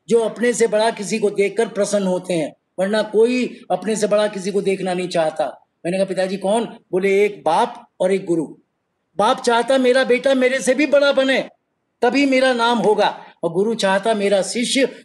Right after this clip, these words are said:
मुझसे भी बड़ा बने, तभी तो लोग कहेंगे, "उनके शिष्य हैं, मेरा नाम होगा।"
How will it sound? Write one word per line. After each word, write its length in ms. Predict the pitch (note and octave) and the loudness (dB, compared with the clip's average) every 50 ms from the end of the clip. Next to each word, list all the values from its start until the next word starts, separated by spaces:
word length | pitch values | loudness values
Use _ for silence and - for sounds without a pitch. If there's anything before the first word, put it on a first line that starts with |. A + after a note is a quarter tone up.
| _ - | _ 0
मुझसे 320 | A#3+ C#4+ C#4+ - D4 D#4 | 0 0 2 2 2 2
भी 120 | D#4+ D#4 C4+ | 2 2 4
बड़ा 240 | C4+ C4+ C4 C4 | 4 4 4 4
बने, 240 | A3 B3 A#3+ B3 A3 - - - - _ _ - | 2 2 2 2 0 -2 -4 -8 -18 _ _ -2
तभी 140 | F#3+ G3+ | -2 0
तो 100 | G#3+ A#3 | 2 2
लोग 220 | A3 A#3 A#3 A3+ A3+ | 4 4 2 2 2
कहेंगे, 280 | A3+ A#3 B3 C4 C#4+ | 0 0 0 2 2
"उनके 300 | C#4 C4+ C4+ C4 C4+ C4+ | 2 0 0 0 0 -2
शिष्य 380 | A3+ - C4 A#3 - - B3 A#3 | 0 -2 -2 -2 0 0 0 0
हैं, 200 | G3 F3 - - _ _ _ _ _ _ - | 0 -4 -6 -10 _ _ _ _ _ _ -2
मेरा 220 | G3+ A3+ B3 B3+ B3 | 0 0 2 2 2
नाम 220 | A#3+ A#3+ C4 A3+ | 2 0 0 0
होगा।" 440 | F#3+ F#3 E3+ D3+ C#3 A#2 - - | 0 -2 -2 -2 -4 -6 -8 -12